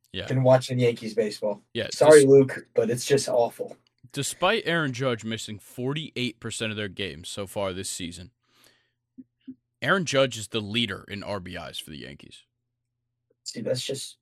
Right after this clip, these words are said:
Speaker 2: that's just not good.
Speaker 1: Yeah. Um, my next winner, Statcast nerds, like myself. Um,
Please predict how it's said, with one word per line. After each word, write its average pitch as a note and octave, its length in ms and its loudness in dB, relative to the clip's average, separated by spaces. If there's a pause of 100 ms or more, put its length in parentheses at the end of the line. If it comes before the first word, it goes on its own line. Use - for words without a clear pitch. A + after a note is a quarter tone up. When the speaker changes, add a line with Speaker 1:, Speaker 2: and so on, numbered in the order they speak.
(640)
Speaker 2:
that's - 140 -14
just - 140 -14
not A#2+ 160 -2
good. G#2 240 -2 (220)
Speaker 1:
Yeah. A2 240 -4 (680)
Um, G#2+ 500 -2 (840)
my G2+ 100 -6
next G#2 240 -6
winner, G#2+ 480 -4 (140)
Statcast A2 720 -4
nerds, D#2+ 480 -16
like G#2 220 -8
myself. F2+ 540 -10 (580)
Um, F#2+ 420 -4